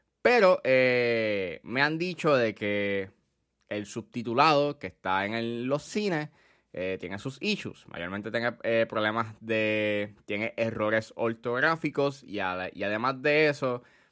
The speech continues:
también tiene, este, errores de formateo. Y pues eso me hizo pensar en las películas que he visto este año, este, porque de las cuatro películas puertorriqueñas que he visto este año,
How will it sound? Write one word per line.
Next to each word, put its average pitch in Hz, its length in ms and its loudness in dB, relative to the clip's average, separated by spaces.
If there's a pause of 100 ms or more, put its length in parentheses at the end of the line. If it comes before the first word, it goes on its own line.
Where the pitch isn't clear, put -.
(140)
también 147 380 0
tiene, 156 400 2
este, 120 540 -2
errores 117 360 2
de 127 80 0
formateo. 95 840 -4 (240)
Y 262 140 0
pues 247 240 6
eso 220 240 4
me 247 140 4
hizo 240 160 4
pensar 202 520 4
en 120 200 0
las 131 160 4
películas 151 480 0
que 175 140 -2
he - 20 2
visto 160 260 0
este 165 300 -2
año, 127 440 -2
este, 95 640 -6
porque 104 360 -6
de 127 120 -4
las 131 140 2
cuatro 156 380 0
películas 180 340 2
puertorriqueñas 156 600 -4
que 160 100 -4
he 151 40 2
visto 156 200 -4
este 156 220 -6
año, 147 360 -4